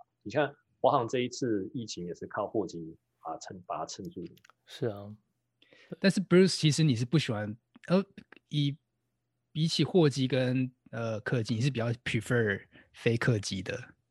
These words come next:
Speaker 1: 因为我飞的公司都是有客机有货机，我没有飞过全货机的公司。全货机的公司或许不一样，但是以前在 Etihad，比如说三，我们有三三零两百的货机，那一般货机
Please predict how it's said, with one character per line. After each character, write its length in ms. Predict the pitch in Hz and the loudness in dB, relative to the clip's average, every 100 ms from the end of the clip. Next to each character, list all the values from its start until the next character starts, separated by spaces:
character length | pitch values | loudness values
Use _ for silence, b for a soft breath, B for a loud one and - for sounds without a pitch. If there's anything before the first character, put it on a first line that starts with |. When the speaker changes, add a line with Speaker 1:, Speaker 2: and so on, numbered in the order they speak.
| _ _ - | _ _ -2
Speaker 1:
因 100 | 233 | 4
为 0 | |
我 140 | 214 196 | 4 4
飞 100 | 185 | 4
的 100 | 156 | 4
公 180 | - 143 | 4 0
司 160 | 143 131 | -2 0
都 140 | 131 | 0
是 160 | 123 127 | 0 -2
有 140 | 101 | -4
客 180 | - 147 | 0 2
机 200 | 139 110 | 2 -2
有 120 | 95 | -4
货 180 | 87 104 | -2 -4
机， 240 | - - 85 - | -4 -12 -12 -2
我 100 | 107 | 0
没 80 | 180 | 2
有 140 | 156 | 2
飞 160 | 139 147 | 2 2
过 200 | 143 117 | 2 0
全 240 | - 107 110 | -4 -6 0
货 180 | 135 | 0
机 140 | 110 101 | 0 -4
的 140 | 87 | -4
公 160 | 87 85 | -6 -10
司。 160 | - 87 | -14 -10
全 160 | 123 | -4
货 140 | 156 190 | 2 2
机 100 | 170 | 4
的 80 | 139 | 2
公 200 | 135 131 | 0 -4
司 120 | 123 | -4
或 220 | - 131 | 0 0
许 100 | - - | -2 -10
不 120 | 101 | -8
一 80 | 87 | -6
样， 140 | 90 - _ _ _ - | -8 -10 _ _ _ -8
但 80 | 165 | -6
是 120 | 185 | -4
以 140 | 120 | -6
前 200 | - 113 | -6 -4
在 120 | 123 151 131 | 4 6 6
Etihad， 500 | 135 139 104 104 98 _ _ _ | 2 -2 2 2 0 _ _ _
比 80 | 107 | -6
如 40 | |
说 200 | 123 127 | 2 2
三， 200 | 123 156 160 | 4 0 0
我 80 | 131 | -4
们 100 | 104 | -4
有 60 | |
三 160 | 92 143 | -4 -2
三 140 | 160 | -2
零 100 | 131 | -2
两 160 | 107 117 | -2 0
百 160 | 110 82 | 0 -2
的 80 | |
货 180 | 87 104 | -2 -4
机， 280 | 87 80 - _ _ _ - | -4 -12 -14 _ _ _ -4
那 120 | 143 | -4
一 80 | 151 | 0
般 160 | 139 | 0
货 220 | - 139 123 | 2 2 2
机 400 | 117 113 110 | -2 -6 -8